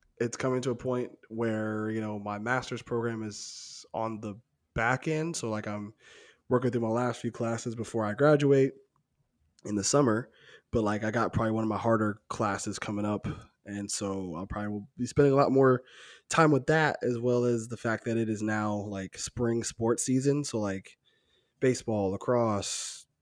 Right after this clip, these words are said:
golf, tennis, like, every spring sport you can imagine is playing right now. So,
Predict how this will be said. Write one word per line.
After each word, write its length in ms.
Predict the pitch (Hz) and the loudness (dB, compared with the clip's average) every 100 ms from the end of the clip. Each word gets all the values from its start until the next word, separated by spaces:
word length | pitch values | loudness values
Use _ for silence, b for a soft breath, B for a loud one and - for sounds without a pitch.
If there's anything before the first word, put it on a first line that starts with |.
| _ _ 147 | _ _ -4
golf, 400 | 127 120 110 101 - | 2 2 2 -2 -6
tennis, 680 | - 123 113 101 - - - _ _ _ _ _ _ | -2 -2 -2 -6 -10 -16 -18 _ _ _ _ _ _
like, 200 | 107 113 | -8 -2
every 400 | - 123 123 117 113 _ - | 2 4 4 4 -2 _ -16
spring 240 | - 127 120 | -4 -2 0
sport 200 | 123 120 | 2 0
you 40 | |
can 120 | 117 | 0
imagine 400 | 107 104 107 107 | 0 -2 -2 -4
is 80 | 98 | -8
playing 300 | - 107 104 | -6 -4 -4
right 180 | 98 95 | -4 -2
now. 300 | 101 98 101 | -2 -4 -8
So, 380 | - 107 104 | -10 -8 -8